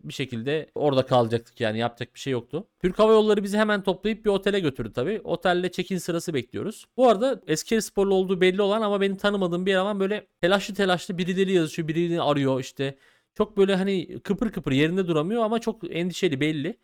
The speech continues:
Gördüm, "Ne oldu?" falan filan dedim. "Ya," dedi, "işte yirmi gün önce eşim doğum yaptı. Onu bırakıp geldim. İşte zar zor izin aldım. Bir de şimdi uçak o-, iptal olunca tabii şey oldu, sıkıntı oldu." falan filan diye böyle dört dönüyordu.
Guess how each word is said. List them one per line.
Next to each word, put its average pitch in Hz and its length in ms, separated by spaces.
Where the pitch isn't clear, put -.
Gördüm, 240 340
"Ne 220 60
oldu?" 254 220
falan 233 300
filan 240 260
dedim. 233 200
"Ya," 226 240
dedi, 208 360
"işte - 260
yirmi 175 480
gün 196 120
önce 196 260
eşim 175 400
doğum 202 260
yaptı. 202 600
Onu 185 220
bırakıp 190 380
geldim. 185 540
İşte - 160
zar 185 240
zor 180 160
izin 170 180
aldım. 175 300
Bir 180 60
de 185 60
şimdi 185 220
uçak 190 260
o-, 123 180
iptal 180 280
olunca 185 300
tabii 180 300
şey 185 180
oldu, 165 180
sıkıntı 180 420
oldu." 160 200
falan 175 300
filan 175 300
diye 202 120
böyle 214 280
dört 196 240
dönüyordu. 139 380